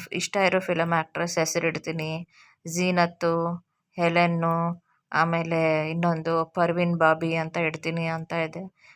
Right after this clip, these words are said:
ನಮ್ಮ ಮನೆಯವರು ನಗ್ತಾ ಇದ್ರು, ಹಂಗೆ ತಮಾಷೆ ಮಾಡ್ತಾ ಇದ್ದೆ, ಹೇಳ್ತಾ ಇದ್ದೆ. ಆ, so ನೋಡೋಣ ಏನ್ ಮಗು ಬರುತ್ತೆ, ಯಾವ ಮಗು ಬರುತ್ತೆ, ನಮಗೂ ಫ್ಯೂಚರ್ ಬಗ್ಗೆ ಏನೂ ಗೊತ್ತಿರಲ್ವಲ್ಲ.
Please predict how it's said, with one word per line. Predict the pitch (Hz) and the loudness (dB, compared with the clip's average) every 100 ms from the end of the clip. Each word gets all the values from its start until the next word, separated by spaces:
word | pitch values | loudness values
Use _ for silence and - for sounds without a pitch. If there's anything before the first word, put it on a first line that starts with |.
| - | -6
ನಮ್ಮ | 180 | -2
ಮನೆಯವರು | 170 165 160 165 | 0 0 0 -2
ನಗ್ತಾ | 165 156 - 170 | -4 -6 -4 -2
ಇದ್ರು, | 165 160 | -2 -4
ಹಂಗೆ | 165 165 165 | -6 -8 -10
ತಮಾಷೆ | - 170 170 170 | -8 -2 -2 -2
ಮಾಡ್ತಾ | 165 160 156 165 | -2 -2 -2 -4
ಇದ್ದೆ, | 160 156 | -4 -2
ಹೇಳ್ತಾ | 160 165 160 | -4 -4 -6
ಇದ್ದೆ. | 170 156 175 - _ _ _ - - | -8 -6 -10 -14 _ _ _ -20 -12
ಆ, | 147 175 170 165 | -6 -2 -2 -4
so | - 180 180 | -4 -4 0
ನೋಡೋಣ | 185 180 185 180 185 180 | 0 2 2 0 -2 -6
ಏನ್ | 180 180 | -4 0
ಮಗು | 170 160 175 | 0 0 0
ಬರುತ್ತೆ, | 170 165 - 160 160 - - - - | 0 0 -4 -8 -8 -10 -20 -16 -4
ಯಾವ | 160 160 | 0 0
ಮಗು | 160 160 190 | 0 -2 0
ಬರುತ್ತೆ, | 190 170 170 - 170 175 - | 2 2 0 -6 -6 -8 -6
ನಮಗೂ | 170 170 175 | -2 -2 -4
ಫ್ಯೂಚರ್ | 170 175 175 175 | -4 -4 0 -2
ಬಗ್ಗೆ | 170 160 160 | -2 -4 -4
ಏನೂ | 156 165 | -6 -6
ಗೊತ್ತಿರಲ್ವಲ್ಲ. | 165 165 - 170 165 160 156 | -4 -4 -4 -6 -4 -4 -2